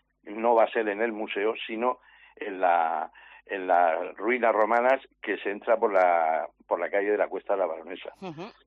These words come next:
Speaker 1: <clears throat> Y, y bueno, pues este año va a ser especial porque vamos a hacer esta teatralización y, y bueno, y a partir de mañana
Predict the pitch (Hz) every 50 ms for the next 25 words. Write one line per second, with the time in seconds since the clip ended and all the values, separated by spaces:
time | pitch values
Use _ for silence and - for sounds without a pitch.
0 | _ - - _ _ - - - - - - - - 220 190 135 - - - -
1 | - _ - 135 127 127 123 120 120 113 113 113 104 101 - - 113 113 131 139
2 | 139 127 - 101 - - - - _ _ - - - - - 113 107 - 139 123
3 | 123 127 131 135 135 - - 101 117 110 - - 127 120 113 101 92 - - 110
4 | - - 113 123 127 113 - 117 - - 95 95 95 92 87 - 90 82 - 107
5 | 104 90 - _ _ _ _ _ - 104 - - 98 - 90 92 92 82 90 92
6 | 95 104 98 - - - - 120 123 127 143 - _ _ - - - - - _
7 | _ - 120 113 113 113 110 107 107 101 101 101 95 92 98 92 80 92 107 107
8 | 120 123 113 - 107 113 107 - - 85 - - 110 110 104 104 107 104 101 101
9 | 104 110 110 117 120 123 -